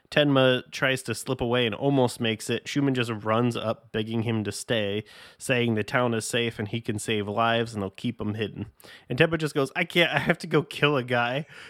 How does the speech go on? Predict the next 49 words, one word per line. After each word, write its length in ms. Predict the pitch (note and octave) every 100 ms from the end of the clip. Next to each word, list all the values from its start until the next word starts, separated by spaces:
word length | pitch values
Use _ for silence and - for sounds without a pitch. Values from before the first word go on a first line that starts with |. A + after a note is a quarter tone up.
| -
And 260 | D#3 C#3 B2+
Schumann 440 | - F#3+ F#3+ F#3
is 160 | D3+ -
speechless. 640 | - B2+ B2+ D3 C3+ -
And 200 | B2 B2+
Dieter 420 | - G#3+ A3+ F3+ C#3
is 140 | -
speechless, 580 | - C3 B2+ - C3 C3
just 240 | C3+ C3
finding 400 | - D3 D3 C#3+
out 220 | C#3 C#3
that 180 | C3+ C3
Tenma's 420 | - C#3 C#3+ C#3+
gonna 140 | C#3 C#3
go 200 | C3 G#3
kill 320 | - - C3+
a 40 | A#2+
dude. 380 | A#2 B2 C#3 - - - - -
And 200 | D3 C#3+
then 200 | D3 D3
the, 180 | C#3+ C#3
uh, 220 | C3+ C3+
old 220 | D3 D3+
doctor 540 | C#3+ C#3 D#3 - C#3 C#3
urges 340 | C#3+ C#3 C#3 C3
Dieter 400 | C#3 C3+ C3 C#3+
on 320 | A#2 A2+ A2+
'cause 240 | B2+ A2+
Tenma's 320 | - A#2+ A#2 A2
trying 220 | A#2+ A2
to 60 | G#2
ditch 220 | A2 G#2
Dieter 280 | A2 A2 A2+
with 80 | G#2+
the 80 | G#2
doctor, 480 | G2+ G#2 - C3 B2
and 160 | -
he 100 | A2+
just 180 | A2+ A2+
says, 300 | A#2 A2 -
uh, 240 | G#2 G2+ G2 - - _ - A#2+
"Go 120 | C#3
with 180 | C3+ C3
him, 200 | D3 C#3
Dieter. 380 | C#3 C#3+ C#3+ C#3+ - - _
He, 300 | - B2+ B2 -
he'll 280 | - C3+ C3
stay 300 | - C3+ B2+
sh-, 140 | -